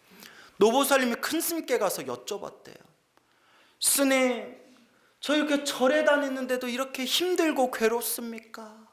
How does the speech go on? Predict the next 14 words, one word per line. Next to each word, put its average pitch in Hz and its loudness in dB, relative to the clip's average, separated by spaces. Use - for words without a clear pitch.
절에 277 2
다니는데도 269 0
왜 220 -8
이렇게 320 -6
마음이 226 0
답답하고 214 2
어려운 226 2
겁니까?" 185 -10
큰 254 0
스님이 185 -2
딱 185 2
하신 214 -6
말씀이 185 0
"보살님, 208 2